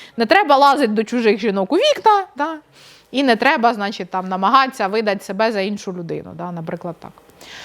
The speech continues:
Отже, повертаючись до нашого сьогоднішнього проєкту, в принципі, а,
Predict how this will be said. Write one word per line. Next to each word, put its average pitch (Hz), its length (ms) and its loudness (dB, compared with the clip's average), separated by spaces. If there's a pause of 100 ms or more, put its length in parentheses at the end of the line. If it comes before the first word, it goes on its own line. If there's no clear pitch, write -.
(420)
Отже, 403 260 6
повертаючись 302 640 0
до 233 80 -10
нашого 254 340 -4
сьогоднішнього 233 540 -4
проєкту, 339 680 0
в - 140 -16
принципі, 247 840 2
а, 202 320 0